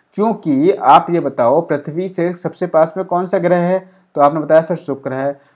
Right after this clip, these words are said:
शुक्र ही दिखता था, सबसे चमकीला दिखता था, सबसे तेज चमकता था। तो यूरोपवासी कु-, उसको ना कुछ तरीके से, एक तरीके से भगवान का वो सम-, अ, वरदान समझते थे कि ये च-, कितना तेज क्यों चमक रहा है।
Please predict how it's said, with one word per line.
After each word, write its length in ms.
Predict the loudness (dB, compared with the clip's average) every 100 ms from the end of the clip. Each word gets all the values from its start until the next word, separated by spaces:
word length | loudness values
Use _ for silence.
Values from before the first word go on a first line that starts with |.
| _
शुक्र 400 | -2 0 2 2
ही 180 | 2 2
दिखता 400 | 0 2 2 4
था, 140 | 4
सबसे 340 | 2 -2 -2
चमकीला 440 | -2 -2 -2 -2 0
दिखता 300 | -2 -4 -6
था, 80 | -4
सबसे 300 | -6 -8 -4
तेज 260 | 0 0
चमकता 380 | 0 -2 -4 -6
था। 280 | -6 -8 -10 _ -4
तो 80 |
यूरोपवासी 560 | 0 2 2 4 4 4
कु-, 280 | -6 -6 -8 -6
उसको 260 | -8 -2 0
ना 140 | 0
कुछ 220 | 0 -2 0
तरीके 260 | 0 -2
से, 160 | -2 -2
एक 100 | 0
तरीके 260 | -2 -2
से 100 | -6
भगवान 600 | -2 -2 2 2 2 0 -10 _ _
का 160 | 6 6
वो 140 | 6
सम-, 220 | 2 -4 -4
अ, 140 | -4
वरदान 400 | 2 2 4 2
समझते 340 | 2 -4 -4
थे 100 | -6
कि 100 | -6
ये 100 | -8
च-, 140 | -6 -4
कितना 480 | -4 -2 -4 -2 0
तेज 240 | 0 0
क्यों 100 | -2
चमक 300 | -2 -2 -2
रहा 160 | -2 -2
है। 120 | -4